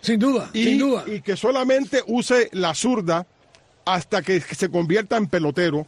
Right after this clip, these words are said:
Speaker 2: porque hoy en día cualquier pitcher mediocre o malo, con tal de que sea zurdo, te va a ganar diez, veinte millones de dólares al año.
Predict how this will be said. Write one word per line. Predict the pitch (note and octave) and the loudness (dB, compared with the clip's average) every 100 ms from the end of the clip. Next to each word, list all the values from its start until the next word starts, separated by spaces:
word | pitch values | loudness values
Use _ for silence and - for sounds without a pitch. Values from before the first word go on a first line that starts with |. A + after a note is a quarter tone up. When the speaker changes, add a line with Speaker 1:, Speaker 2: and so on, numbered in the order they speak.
| _ _ _ | _ _ _
Speaker 2:
porque | E3 E3 E3 | -2 0 2
hoy | F#3+ B3 | 2 2
en | A#3+ F#3+ | 0 0
día | A3 A3 G3+ | 0 0 0
cualquier | F#3+ F#3+ F#3 F3 E3 - - A#3 C4 C4 G3+ | -2 0 0 0 -4 -8 -4 2 4 2 -2
pitcher | - B3 G#3 G#3+ G#3+ - | -2 -2 -2 0 -2 -2
mediocre | F3+ E3+ E3 D#3 G3 A3+ - A#3 A#3 | -2 0 0 2 2 2 0 -2 -2
o | E3+ E3 | -2 0
malo, | F3 F3+ C#3 A2 - | 2 2 0 -4 -4
con | C#3+ | -2
tal | F3 G3+ | 0 0
de | G#3+ | 0
que | F#3+ | -2
sea | - G#3 - | 0 0 0
zurdo, | B3+ C#4 A3+ B3 - - _ | 0 0 2 0 -2 -20 _
te | E3+ | -2
va | D#3 F3 | 0 0
a | |
ganar | G3+ F#3 F#3+ E3+ | 0 0 0 0
diez, | E3+ G3 G3 | 0 0 0
veinte | D3+ F#3 F#3+ F3+ | 0 0 0 -2
millones | D3+ C3+ E3+ F#3 E3 | 0 0 0 2 0
de | D#3+ | 0
dólares | D3 D#3 D3+ C#3 | 0 0 0 -2
al | B2+ | -4
año. | A2 A2 | -6 -12